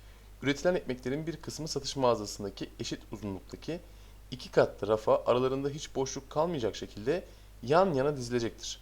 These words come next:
Raflardan birine en çok on beş tane büyük boy ekmek sığdığına göre ikinci rafa en çok kaç tane küçük boy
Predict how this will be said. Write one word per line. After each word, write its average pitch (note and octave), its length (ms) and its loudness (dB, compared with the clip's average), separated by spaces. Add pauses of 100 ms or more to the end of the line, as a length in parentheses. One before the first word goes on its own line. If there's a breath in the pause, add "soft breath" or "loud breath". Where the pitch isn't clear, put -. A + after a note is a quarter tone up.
(520 soft breath)
Raflardan D3+ 520 6
birine D#3+ 320 0
en D#3+ 140 2
çok - 240 -6
on D3+ 200 0
beş D3 120 -2
tane C3+ 360 0 (240)
büyük C#3+ 280 -6
boy G2+ 240 2
ekmek C#3+ 320 -6
sığdığına F#2 400 -4
göre A#2 280 0 (420 loud breath)
ikinci D#3+ 360 -4
rafa - 380 4
en D#3 160 2
çok - 400 -4
kaç D#3 240 0
tane G#2+ 360 2
küçük - 320 -8
boy G2 140 2